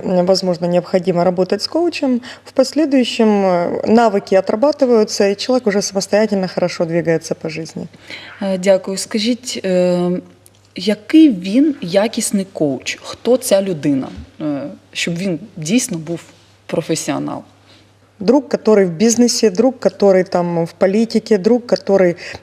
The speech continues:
Speaker 1: м, для реализации каких-то своих планов в семейной жизни. Это поддержка, профессиональная поддержка. Это,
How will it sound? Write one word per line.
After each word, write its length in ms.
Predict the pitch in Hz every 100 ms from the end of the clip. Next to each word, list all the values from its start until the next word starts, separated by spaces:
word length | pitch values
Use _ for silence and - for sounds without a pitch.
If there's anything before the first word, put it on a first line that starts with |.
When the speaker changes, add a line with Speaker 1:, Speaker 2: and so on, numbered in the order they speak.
| -
Speaker 1:
м, 440 | 180 170 165 165
для 160 | 190 196
реализации 680 | 190 185 175 190 185 180 170
каких-то 420 | 180 - 180 180
своих 280 | - 175 175
планов 460 | 185 180 175 170 160
в 300 | 165 165 -
семейной 600 | - - 196 226 220 208
жизни. 540 | 185 202 202 196 190 180 - - -
Это 160 | 262 247
поддержка, 840 | - 180 160 165 151 - - 220 - _ - - -
профессиональная 640 | 180 - - 190 170 180
поддержка. 800 | 180 208 190 214 208 - - 208 - - - -
Это, 300 | 226 226